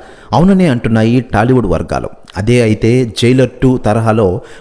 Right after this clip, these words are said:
మెగాస్టార్ చిరంజీవి గారి నెక్స్ట్ సినిమా ప్రకటన ఉంటుందని చెబుతూ ఉన్నారు. సాహు గారుపాటి నిర్మాణంలో మెగాస్టార్ చిరంజీవి గారు అనిల్ రావుపూడి ఓ సినిమా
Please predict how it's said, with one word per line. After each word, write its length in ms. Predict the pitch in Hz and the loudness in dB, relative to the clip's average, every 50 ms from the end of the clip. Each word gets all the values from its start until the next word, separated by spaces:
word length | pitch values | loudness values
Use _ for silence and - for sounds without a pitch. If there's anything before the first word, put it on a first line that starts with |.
| - 113 | -4 -2
మెగాస్టార్ 600 | 113 123 147 190 190 - - 190 180 170 - - | -2 0 0 -2 -2 -2 0 -2 -2 0 0 0
చిరంజీవి 420 | 151 160 165 156 139 143 135 135 | 2 2 2 2 2 2 2 2
గారి 240 | 117 120 117 123 123 | 0 0 0 0 2
నెక్స్ట్ 420 | 110 104 113 113 - - 139 - - | 2 2 0 -2 -4 -8 -6 -4 -2
సినిమా 220 | 143 131 127 117 | 0 0 0 0
ప్రకటన 420 | 110 - - 101 113 - - 120 | 0 -2 -2 -4 -4 -4 -2 -2
ఉంటుందని 680 | 104 95 98 98 - - 110 101 101 110 110 92 80 78 | -2 0 -2 -2 -2 -2 0 0 0 0 0 -2 -4 -8
చెబుతూ 440 | - - - 95 85 85 - 101 - - | -8 -4 -4 -4 -2 -4 -6 -6 -8 -10
ఉన్నారు. 320 | 80 78 80 80 82 - - - - - - - - | -12 -12 -10 -10 -12 -12 -14 -20 -20 -20 -20 -14 -10
సాహు 480 | - - - 143 131 143 135 139 135 120 - | -6 -2 0 0 2 2 2 2 2 2 2
గారుపాటి 440 | 117 110 117 117 - 117 110 107 117 | 2 2 2 0 0 0 -2 0 0
నిర్మాణంలో 520 | 110 104 104 95 107 104 101 98 104 139 165 | 0 0 0 0 0 0 0 0 0 0 0
మెగాస్టార్ 540 | 139 110 104 117 156 151 - - 151 135 127 - 127 | 0 -2 -2 -2 -2 -2 -2 -2 -2 -2 -2 -2 -2
చిరంజీవి 440 | 117 117 117 110 113 110 110 104 98 | -2 0 0 0 0 0 0 0 0
గారు 300 | 101 101 104 123 165 185 - - - - - - | 0 0 0 -2 -4 -6 -8 -14 -20 -14 -6 -2
అనిల్ 260 | 110 143 185 208 190 170 | 0 2 2 2 2 2
రావుపూడి 320 | 165 147 - - 156 156 | 0 0 0 0 2 2
ఓ 160 | 139 123 113 | 4 2 2
సినిమా 340 | 110 - 127 127 131 131 | 0 0 0 0 0 0